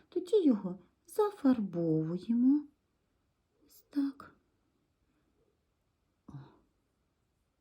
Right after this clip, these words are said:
Є у нас. І зараз промінчики. Дивіться, як ми будемо малювати.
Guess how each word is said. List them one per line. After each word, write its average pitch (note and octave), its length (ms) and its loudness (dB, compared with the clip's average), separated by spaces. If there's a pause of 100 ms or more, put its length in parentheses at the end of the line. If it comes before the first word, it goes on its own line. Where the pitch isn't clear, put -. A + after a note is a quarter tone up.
(960)
Є D3+ 360 -6
у D#3 120 -8
нас. D4 480 0
І F#4 160 0
зараз D4 340 -2
промінчики. G#3+ 920 2 (540)
Дивіться, G#3+ 420 2 (260)
як - 160 -10
ми F3+ 60 -4
будемо F3+ 340 -4
малювати. E3+ 540 -4